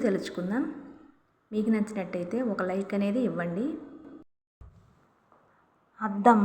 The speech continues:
లక్ష్మీదేవితో సమానం అంటారు, అందుకే దానిని ఎంతో పవిత్రంగా చూసుకుంటారు. ఇంట్లో అద్దాన్ని అమర్చేటప్పుడు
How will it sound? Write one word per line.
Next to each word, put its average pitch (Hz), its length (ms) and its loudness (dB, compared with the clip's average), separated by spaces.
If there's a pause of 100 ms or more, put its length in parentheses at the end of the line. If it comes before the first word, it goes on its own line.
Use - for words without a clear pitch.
(600)
లక్ష్మీదేవితో 202 760 4 (160)
సమానం 208 440 6
అంటారు, 180 440 2 (720)
అందుకే 214 500 6 (560)
దానిని 196 420 6 (600)
ఎంతో 185 280 6 (140)
పవిత్రంగా 202 540 6 (100)
చూసుకుంటారు. 196 680 0 (880)
ఇంట్లో 233 380 8 (540)
అద్దాన్ని 220 480 10 (160)
అమర్చేటప్పుడు 196 760 4